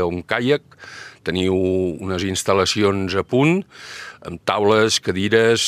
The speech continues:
us podeu portar un pícnic, eh, i gaudir del paisatge i de l'entorn per a totes les edats. I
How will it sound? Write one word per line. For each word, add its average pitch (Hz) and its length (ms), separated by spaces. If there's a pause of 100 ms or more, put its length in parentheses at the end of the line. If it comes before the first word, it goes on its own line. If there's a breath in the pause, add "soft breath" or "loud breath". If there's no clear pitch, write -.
us 85 160
podeu 87 240
portar 87 300
un 87 100
pícnic, 113 720
eh, 87 480 (160)
i 95 480
gaudir 87 560
del 92 240
paisatge 95 720
i 95 80
de 107 80
l'entorn 90 500 (480 loud breath)
per 87 160
a 87 60
totes 95 260
les 92 220
edats. 117 640
I 101 400